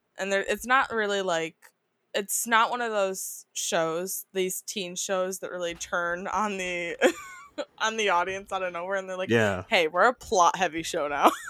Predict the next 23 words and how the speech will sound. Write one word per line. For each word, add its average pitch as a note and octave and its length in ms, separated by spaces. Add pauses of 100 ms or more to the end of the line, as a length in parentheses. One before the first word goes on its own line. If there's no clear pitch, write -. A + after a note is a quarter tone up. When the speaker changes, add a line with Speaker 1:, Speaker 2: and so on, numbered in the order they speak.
(300)
Speaker 2:
Yeah, C#3+ 600
yeah. A3 240
Speaker 1:
Um, G3 180
which - 420 (140)
I'm F#3 180
thankful F3 440
for. - 180 (420)
But, G3+ 300
Speaker 2:
<laughs> - 0
Mm-hmm. G3 60 (320)
Speaker 1:
um, E3 120 (340)
the C4+ 280 (120)
tough C#4+ 200
thing D#4 160
about C4 160
Never G#3 240
Have G3 80
I F3+ 80
Ever E3+ 480
is F3+ 280
that, E3+ 220
like, E3+ 180 (100)
Paxton G3+ 840